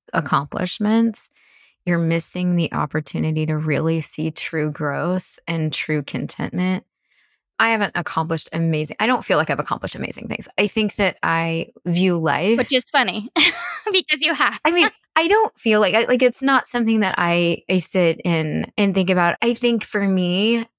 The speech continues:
Speaker 1: my worth as a person has much more to do with how does God view me? How does my husband view me? How does my, how do my children view me? How,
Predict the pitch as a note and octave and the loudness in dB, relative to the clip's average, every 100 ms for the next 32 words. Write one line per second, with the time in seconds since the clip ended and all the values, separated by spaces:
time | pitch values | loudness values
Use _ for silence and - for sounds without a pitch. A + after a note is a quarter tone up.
0 | _ G#3 F#3+ G3 F#3 F3+ F3+ F#3 F3+ - | _ 2 4 4 2 2 0 0 -2 -6
1 | _ _ - F#3+ F#3 G3 G#3+ A#3+ G#3 F3+ | _ _ -4 0 2 2 2 2 2 0
2 | - D#3+ D#3+ - F#3+ G3+ F#3+ F3 E3 F3 | 0 0 0 -2 -2 -2 0 -2 -2 -2
3 | E3 - F#3 F3+ E3+ E3+ E3+ E3+ D#3+ D#3 | -4 -2 -2 0 -2 0 0 2 0 0
4 | D3+ - _ _ _ _ _ - F#3 E3+ | -2 -8 _ _ _ _ _ -4 0 0
5 | E3+ - F3 G3 G3 G#3 G3+ G#3 G3 F3 | -2 0 0 2 2 2 4 2 2 0
6 | F3 E3+ F3 D#3 D#3 C#3 - - G3 F3+ | 0 -2 -2 0 -2 -4 -6 -2 0 2
7 | G3 F#3+ G3 G3 F#3+ F3+ E3+ E3 E3+ D#3 | 0 2 2 2 2 2 0 0 -2 -2
8 | D#3+ - _ _ - G3 F3 - - G3+ | -2 -6 _ _ -4 0 0 0 0 2
9 | G3 G#3 G3 G3 F#3+ G3 F#3+ - F3 E3+ | 4 4 4 2 2 0 -2 0 0 0
10 | E3+ E3 | 0 -4